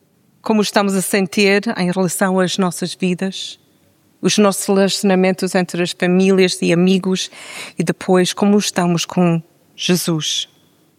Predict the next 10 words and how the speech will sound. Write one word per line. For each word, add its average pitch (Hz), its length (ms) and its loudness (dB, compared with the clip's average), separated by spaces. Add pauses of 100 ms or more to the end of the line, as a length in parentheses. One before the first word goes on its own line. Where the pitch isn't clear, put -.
(440)
Podemos 208 520 2
ser 208 180 2
honestos 208 520 2
sobre 196 340 2
as 185 160 2
nossas 196 320 0
perguntas 196 680 0
e 180 100 2
as 175 120 0
nossas 175 500 -2